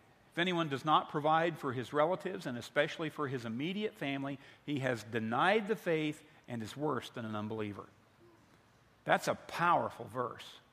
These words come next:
God says that providing for my family is my spiritual responsibility. We are to take care of our own families as best as possible.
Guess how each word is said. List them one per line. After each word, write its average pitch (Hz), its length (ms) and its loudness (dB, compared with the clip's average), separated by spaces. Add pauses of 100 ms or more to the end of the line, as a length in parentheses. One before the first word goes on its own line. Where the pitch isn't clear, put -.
(460)
God 170 280 8
says 147 200 0
that - 180 -2
providing 185 720 4
for 202 160 -2
my 202 200 2
family 139 440 -4
is 135 320 -6
my 113 220 -4
spiritual 143 840 -2
responsibility. 123 880 -2 (300)
We 143 140 0
are 127 100 -2
to 120 160 -4
take 202 400 0
care 196 220 4
of 190 100 0
our 190 100 2
own 180 220 -2
families 139 440 -4 (120)
as 117 100 -10
best 127 400 -2 (400)
as - 80 -12
possible. 113 540 -2